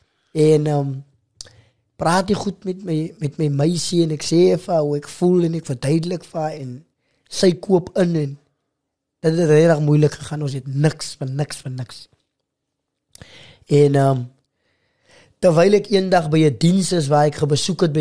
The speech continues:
'n gemeente, bre-, bring die man die boodskap. Hy sê,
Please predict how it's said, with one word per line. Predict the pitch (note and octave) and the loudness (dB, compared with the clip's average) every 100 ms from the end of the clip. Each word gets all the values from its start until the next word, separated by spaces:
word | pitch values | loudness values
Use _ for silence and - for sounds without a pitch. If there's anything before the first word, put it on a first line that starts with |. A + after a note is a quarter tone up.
| D#3 | 0
'n | |
gemeente, | D3+ C#3 C#3 D#3 D3+ D#3 | 0 -2 -2 -4 -4 -6
bre-, | A#2+ C3+ D#3 | -4 0 0
bring | B2+ D#3+ E3 | 2 0 2
die | D#3 | 0
man | E3 D#3+ | 0 0
die | D3 | -2
boodskap. | B2 D3 D#3 - D3+ | -4 -6 -6 -4 -6
Hy | C3+ | -4
sê, | C3 D#3+ D3+ | -4 -4 -4